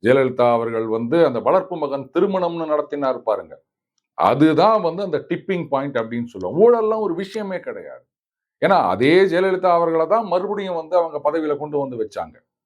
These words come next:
காரணம் என்னன்னா, அன்னைக்கு அந்த மக்கள் பெர்சீவ் பண்ண அரகன்ஸ், அதுக்கு நாங்க வந்து தகுந்த தண்டனை கொடுத்து விட்டோம் அப்படின்னு நினைச்சதுனால தான் ஊழல் அப்படின்னு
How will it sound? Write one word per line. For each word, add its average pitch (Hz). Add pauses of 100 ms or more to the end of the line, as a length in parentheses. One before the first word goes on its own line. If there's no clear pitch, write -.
(440)
காரணம் 202
என்னன்னா, 165 (120)
அன்னைக்கு 220
அந்த 156 (1080)
மக்கள் 165
பெர்சீவ் 208
பண்ண 156 (120)
அரகன்ஸ், 160
அதுக்கு 240
நாங்க 185
வந்து 165
தகுந்த 147
தண்டனை 160
கொடுத்து 127
விட்டோம் 104
அப்படின்னு 127
நினைச்சதுனால 156
தான் 220 (460)
ஊழல் 147 (100)
அப்படின்னு 139